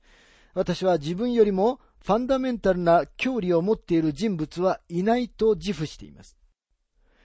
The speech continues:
しかしあまりにもファンダメンタルになりすぎて、道徳と信仰とを切り離すのは全く間違っています。宗教と神様の御言葉とを何か幸運の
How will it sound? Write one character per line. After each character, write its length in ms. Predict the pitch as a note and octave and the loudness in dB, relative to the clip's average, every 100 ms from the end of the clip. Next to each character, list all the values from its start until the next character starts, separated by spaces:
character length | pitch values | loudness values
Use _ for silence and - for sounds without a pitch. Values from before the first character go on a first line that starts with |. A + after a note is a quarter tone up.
| - | -20
し 80 | - | -4
か 140 | A#3+ | -2
し 120 | - | 0
あ 100 | F3+ G3 | 0 2
ま 120 | C4 | -2
り 120 | C#4 | -2
に 80 | C4 | 0
も 160 | G#3 | 0
フ 140 | E3 F#3+ | 2 0
ァ 40 | |
ン 80 | A#3 | 0
ダ 100 | B3 | 0
メ 140 | A#3+ | 0
ン 80 | B3 | -2
タ 140 | F#3+ G3 | 0 0
ル 100 | F3 | 0
に 140 | E3 | -2
な 120 | D#3 | 0
り 80 | D#3+ | -2
す 140 | - | -4
ぎ 100 | D#3 | -10
て、 320 | C#3 D3+ G3+ A#3 _ - | -4 0 0 -2 _ -12
道 300 | C3+ G#3+ B3+ | 2 2 2
徳 280 | C#4 B3+ - | -6 -8 -2
と 160 | G3+ | -2
信 340 | E3+ - A3+ A#3 | -2 -4 -6 -6
仰 260 | - A#3 | -4 -2
と 220 | - A3+ F3+ | 0 0 0
を 40 | |
切 220 | - - | -2 -6
り 140 | A3+ G#3 | -4 -2
離 240 | B3 A3+ | -2 -4
す 160 | - G#3 | -4 -2
の 80 | |
は 140 | A3+ D#3+ | 0 2
全 460 | D#3 D#3+ - B3 | 0 -2 -2 -2
く 140 | B3 A3+ | -2 -2
間 140 | D#3 | -2
違 20 | D3 E3 | -2 0
っ 40 | D#3+ | -2
て 160 | - | -2
い 60 | - | -20
ま 100 | A2 | -20
す。 240 | - - _ _ _ _ _ _ _ _ | -20 -20 _ _ _ _ _ _ _ _
宗 240 | - A#3+ A#3 | -12 -6 -6
教 200 | - D#3 | -4 -4
と 160 | F3 - | -4 -2
神 240 | A3+ A#3+ | -2 -2
様 240 | - E3+ | -4 -4
の 160 | E3+ E3 | -2 -2
御 120 | D#3+ | -4
言 20 | |
葉 380 | - F#3+ F3 D#3 | -2 -2 0 -2
と 140 | - C#3+ | -2 -2
を 240 | F#3+ G#3+ _ _ | -2 -4 _ _
何 240 | G3 G#3+ F#3 | -2 -2 0
か 180 | E3+ D#3 | -2 -4
幸 400 | - G3+ B3+ B3 | -2 0 0 -2
運 160 | A3 | 0
の 180 | A3 | 0